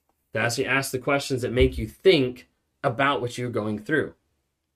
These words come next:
It's on Amazon dot com, uh, Fantasy, From Fantasy to Reality by Ben Taylor. Okay, anyways, so a lot of times people think, like, "Oh, they cared." Well, sometimes they,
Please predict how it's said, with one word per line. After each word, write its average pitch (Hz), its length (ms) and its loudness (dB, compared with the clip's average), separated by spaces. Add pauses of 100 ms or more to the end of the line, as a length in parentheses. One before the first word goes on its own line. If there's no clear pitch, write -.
(160)
It's - 80 -6
on 127 140 0
Amazon 123 340 0
dot 117 160 -4
com, 117 540 -4
uh, 101 220 -4
Fantasy, 127 560 -2
From 120 200 -4
Fantasy 143 480 0
to 131 200 -2
Reality 113 420 -2
by 104 140 -4
Ben 104 180 -6
Taylor. 92 240 -10 (520)
Okay, 135 300 4
anyways, 139 380 2 (160)
so 170 340 8
a 147 60 0
lot 165 140 8
of 170 40 2
times 196 160 4
people 180 220 10
think, 170 180 2
like, 143 180 2
"Oh, 160 120 8
they 143 140 6
cared." 139 440 4 (460)
Well, 170 240 8
sometimes 240 560 4
they, 160 320 4